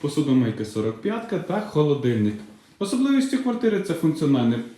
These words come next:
планування, а також наявний ось такий балкон. Це четвертий поверх, загальна площа квартири тридцять шість квадратних метрів, хороший вигляд, вигідна локація, вулиця Флотська, біля університету нафти і газу, хто орієнтується.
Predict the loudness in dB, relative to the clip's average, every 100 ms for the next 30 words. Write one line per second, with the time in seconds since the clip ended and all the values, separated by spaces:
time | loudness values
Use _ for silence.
0 | -14 -2 2 4 2 2 2 0 -2 -2
1 | -4 -2 0 0 0 0 -2 -6 -16 -6
2 | -4 -2 -2 -2 -2 0 -2 2 2 4
3 | 2 2 2 2 2 2 0 2 2 2
4 | -2 -10 -20 -20 -20 -16 -6 0 0 2
5 | 2 2 2 -4 -14 -20 -20 -20 -20 -20
6 | -20 -20 -20 -20 -12 -2 0 0 -4 -4
7 | -4 -2 -2 -2 -4 -4 -6 -6 -6 -6
8 | -4 -4 -4 -2 -2 -2 -4 -2 -2 -2
9 | -2 -2 0 0 -2 -2 -2 -2 -2 -2
10 | -2 -2 -4 -2 0 0 0 0 0 -2
11 | -2 -2 -2 -2 -2 -4 -6 -4 0 2
12 | 4 2 0 -2 -2 0 0 0 -2 -4
13 | -2 -2 -4 -2 0 0 0 0 -2 -2
14 | -2 -4